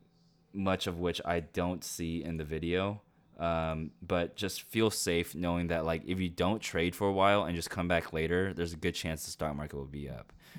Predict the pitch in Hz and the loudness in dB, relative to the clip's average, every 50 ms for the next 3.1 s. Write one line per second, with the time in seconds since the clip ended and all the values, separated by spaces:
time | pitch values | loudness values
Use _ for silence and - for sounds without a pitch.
0 | - - - 85 87 87 87 85 85 90 - 87 78 - - - 90 87 87 87 | -10 -4 -2 0 2 2 2 2 0 -2 -2 -2 -2 -2 -2 -2 0 0 2 2
1 | 85 85 85 82 82 - _ - - - - - - - 80 82 80 78 78 78 | 2 2 0 0 -2 -4 _ -18 -20 -20 -20 -20 -6 -2 0 2 2 2 2 0
2 | 78 - - 127 127 98 - - - - 107 95 98 101 107 113 127 139 147 151 | -2 -2 2 2 2 2 2 0 2 2 4 4 4 4 2 2 0 0 -2 -4
3 | 139 | -8